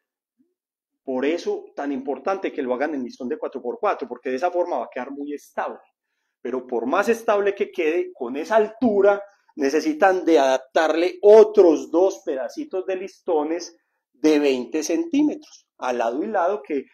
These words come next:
funcionen como si fueran unas paticas. Vea, aquí, debajo o al lado. Entonces, al lado y lado le ponen otros dos para que el arbolito no vaya de pronto a hacer esto.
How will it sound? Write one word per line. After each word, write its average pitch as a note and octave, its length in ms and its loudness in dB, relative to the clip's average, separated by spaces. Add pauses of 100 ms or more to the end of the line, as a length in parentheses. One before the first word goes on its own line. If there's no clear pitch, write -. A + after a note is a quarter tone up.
(120)
funcionen F#3+ 960 4
como C#3+ 360 2
si C3+ 160 -6
fueran D3 440 0 (440)
unas G#3+ 400 4
paticas. - 640 -2
Vea, A#2+ 260 -8 (140)
aquí, - 380 -10 (300)
debajo C3+ 540 4 (420)
o C#3+ 100 0
al D3 140 2
lado. G2 300 -2 (300)
Entonces, A2 400 -6 (100)
al C3 160 0
lado F3+ 200 8
y A#3+ 60 4
lado G#3+ 420 10 (240)
le A#2+ 160 -4
ponen B2+ 360 -4
otros C3 320 -8
dos C4+ 160 2
para C#3 220 0
que - 60 -6
el C3 60 2
arbolito D#3 440 0
no C3 120 -2
vaya B2 220 2
de B2+ 100 0
pronto B2 280 -6
a B2+ 40 0
hacer D#3 140 -2
esto. - 280 -6